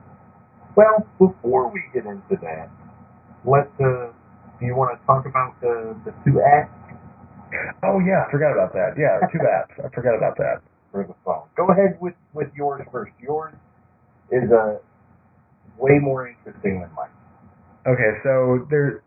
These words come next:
Speaker 2: there's actually, it's two apps, really, but the s-, same deal. One of them's just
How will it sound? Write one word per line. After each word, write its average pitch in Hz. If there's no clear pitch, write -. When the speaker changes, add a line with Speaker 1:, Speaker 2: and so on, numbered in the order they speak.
Speaker 2:
there's 147
actually, 151
it's -
two 151
apps, 110
really, 110
but 98
the 107
s-, -
same 127
deal. 107
One 110
of 107
them's 98
just 101